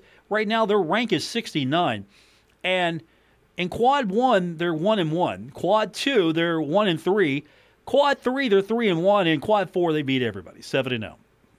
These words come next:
So you, you dial it up a little bit. And you look at Western Kentucky. Western Kentucky's got two quad one wins. They've got two quad one losses. And they've got two wins in quadrant two.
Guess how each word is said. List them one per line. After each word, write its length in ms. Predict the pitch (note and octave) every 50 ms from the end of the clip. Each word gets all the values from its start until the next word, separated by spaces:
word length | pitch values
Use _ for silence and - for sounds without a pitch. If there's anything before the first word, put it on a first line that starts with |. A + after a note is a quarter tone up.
| _ _ _ _ _ _ _ _ _
So 120 | - -
you, 160 | D#3 E3 F#3 G#3
you 180 | G3 G#3+ A3
dial 460 | F3+ D3+ - - F#3 G#3+ A#3+ A#3 G#3 F#3
it 60 | F3
up 140 | F3 D#3 -
a 40 | C#3+
little 260 | B2+ B2 B2 A#2 A2
bit. 140 | G#2+ G2 G#2
And 200 | C3+ F3 G3 G3
you 80 | G#3 A3
look 120 | A#3+ A3+
at 80 | C#4 A#3+
Western 300 | A3 A3 A3 - A#3+ G#3
Kentucky. 420 | - G3+ E3+ - A#3 A3+ - F3
Western 340 | C3+ B2 D3 F3+ - - G3+
Kentucky's 460 | - F3 D3+ G#3 A3+ B3 - A3+ E3+
got 220 | C#3+ D#3+ D#3 D#3 -
two 320 | - - F#3+ G3 G3 G3
quad 400 | F#3+ - F3 F3+ F3+ F#3 F#3 E3+
one 240 | E3 F#3 G3 G3 F3+
wins. 340 | F3 - - - F#2+ - -
They've 160 | B2 B2 B2
got 180 | D3 D3+ D3 -
two 160 | - F3+ F3
quad 300 | - F3 E3 E3 D#3 D3+
one 180 | D#3 D#3+ D3+ D3
losses. 480 | E3 G3+ C4+ C4+ - F2 - - - _ _ _ _ - - - - - - _ _ -
And 340 | D#3 D3+ D#3 D#3 D#3+ D#3 D3
they've 180 | D3+ D#3 D3+
got 200 | C#3 D3+ D#3 D3
two 420 | - - D#3+ D#3+ D#3+ D#3+ D3+ D3 - - - -
wins 360 | C3+ C3+ D#3 D#3+ E3 E3 D3
in 120 | E3 E3
quadrant 580 | D#3+ - D#3+ E3 E3 E3+ E3 D#3 E3+ E3+ - -
two. 340 | - - D#4 C4 - -